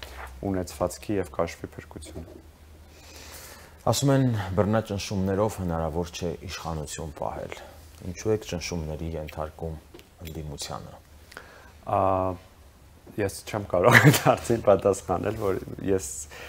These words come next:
Speaker 1: ը, կարծում եմ, ը, այս, ը, ընդդիմության նկատմամբ այսքան մեղմ նույնիսկ, ը,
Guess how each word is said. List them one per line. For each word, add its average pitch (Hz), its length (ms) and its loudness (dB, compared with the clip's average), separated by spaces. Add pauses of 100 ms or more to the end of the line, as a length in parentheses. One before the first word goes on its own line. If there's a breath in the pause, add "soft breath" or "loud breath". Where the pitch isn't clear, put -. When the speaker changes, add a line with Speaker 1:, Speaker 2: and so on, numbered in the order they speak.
(280 loud breath)
Speaker 1:
ը, - 280 4
կարծում 95 480 2
եմ, 95 180 0
ը, 90 200 -2 (200)
այս, 95 240 -2
ը, 90 380 -4 (100)
ընդդիմության 90 640 -4
նկատմամբ 90 600 -6
այսքան 92 420 -4
մեղմ 92 400 -6
նույնիսկ, 90 480 -8
ը, - 600 -2